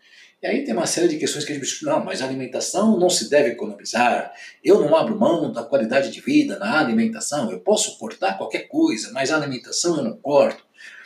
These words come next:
Mas vamos lá, vamos refletir, eu quero te trazer, como eu te disse, algo que seja útil pra você. O que que nós estamos vendo que vai ser um ponto mais delicado neste momento, extremamente delicado?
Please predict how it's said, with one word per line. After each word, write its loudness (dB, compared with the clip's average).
Mas -2
vamos 4
lá, -4
vamos 6
refletir, 6
eu 6
quero 4
te -4
trazer, 4
como -6
eu -4
te -10
disse, 0
algo 4
que -4
seja 0
útil 0
pra -12
você. -8
O -20
que -2
que 2
nós 4
estamos 2
vendo 2
que 0
vai 4
ser 4
um -4
ponto -4
mais 0
delicado 2
neste 0
momento, -16
extremamente 2
delicado? -6